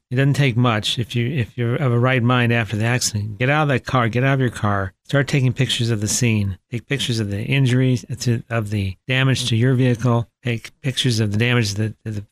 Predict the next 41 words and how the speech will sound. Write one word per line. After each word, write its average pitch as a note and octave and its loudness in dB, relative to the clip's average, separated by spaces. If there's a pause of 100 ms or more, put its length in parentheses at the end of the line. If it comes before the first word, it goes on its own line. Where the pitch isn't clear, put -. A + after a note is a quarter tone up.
other B2+ 2
vehicle. A#2 2 (160)
Take A2+ -4
pictures C3 0
of A2+ 2
the G#2+ 0
driver's B2 2
license, B2 0 (140)
insurance C3+ 2
cards. A#2+ 2 (120)
Take C#3 0
a C3 2
picture D#3 2
of D3+ 2
the B2+ -2
person D#3 2
who C#3+ 4
hit E3+ 2
you. G2 -2 (160)
Take C3 0
a - -2
picture C#3+ 2 (160)
of C#3 0
the C#3 2
police E3+ 2
car. G2 -2
I A2+ -2
mean, B2 2 (180)
you C3+ -2
have E3+ 2
the C3+ 2
camera. B2+ 2
It F#2+ 0
doesn't B2+ 2
cost C3+ 2
you B2+ 2
anything B2 2
to G#2 0
take A#2 0
the - -14
pictures, G2+ -2